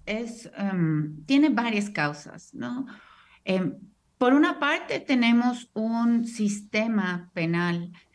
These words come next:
que, em, no busca la resolución del conflicto, sino que busca el encarcelamiento como una manera de impartir justicia. El encarcelamiento como el único castigo que pueden recibir las pala-, las personas.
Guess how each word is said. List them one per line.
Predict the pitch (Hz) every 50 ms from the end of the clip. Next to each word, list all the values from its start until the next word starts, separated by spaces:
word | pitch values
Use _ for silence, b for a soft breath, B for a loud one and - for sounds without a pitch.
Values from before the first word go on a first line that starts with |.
| B B B _ _ _ _
que, | 208 190 190 185 180 180
em, | 175 175 175 175 175 - -
no | - 233 254 277
busca | 262 233 254 277 285 285 - - - 208 185 180 175
la | 165 165 170 170 170 170 175 175 -
resolución | - 180 185 175 180 - 190 175 170 170 - - 208 208 202 196
del | 190 185 175
conflicto, | - 175 160 151 - 185 180 175 175 - 165
sino | 151 156 - 160 160 160 170 175
que | - 190
busca | 175 180 202 202 208 202 202 185 180 175
el | 170 170
encarcelamiento | 175 175 170 170 170 165 156 - - 170 165 165 160 165 170 170 180 180 180 202 202
como | 202 175 170 165 165
una | 170 170 180
manera | 175 165 160 160 165 170 180
de | 175 165
impartir | 160 156 151 151 151 151 - 175 170 156
justicia. | - - 160 156 - _ - 147 143 143 - - - - B B B B B B B
El | - 208 208
encarcelamiento | 202 208 202 190 190 185 202 190 185 196 202 208 220 233 233 269 262 -
como | 214 202 202 202 190 - - - _ _ -
el | - 190 196
único | 220 240 247 247 - 247 226
castigo | - 190 175 175 - 190 170 175 175
que | 175 175
pueden | 170 - 160 156 160 156
recibir | 160 151 - - 139 143 143 143
las | 156 151 -
pala-, | - - 131 135 135 - -
las | - 170 156 147 143 151
personas. | - 147 139 - - 123 123 104 101 - -